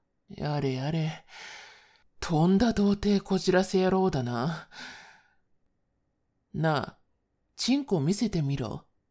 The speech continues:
いいよ。見てやるよ。見せたいだろ？どうせちっちゃいんだろ？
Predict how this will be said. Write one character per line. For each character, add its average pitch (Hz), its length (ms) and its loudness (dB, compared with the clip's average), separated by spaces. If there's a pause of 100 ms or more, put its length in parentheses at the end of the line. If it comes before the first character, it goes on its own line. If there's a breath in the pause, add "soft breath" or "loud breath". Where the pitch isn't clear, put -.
(460)
い 196 300 8
い - 20 8
よ。 156 300 2 (640)
見 202 200 6
て 196 100 6
や 156 200 8
る 185 140 4
よ。 151 340 0 (720)
見 165 160 4
せ 233 180 4
た 262 180 6
い 247 60 6
だ 190 120 2
ろ？ 170 340 0 (540)
ど 147 240 6
う 143 80 2
せ 143 160 -2
ち 170 160 -2
っ 175 160 -4
ち 202 120 2
ゃ 214 60 4
い 208 100 4
ん 196 60 4
だ 151 140 -2
ろ？ 185 220 -2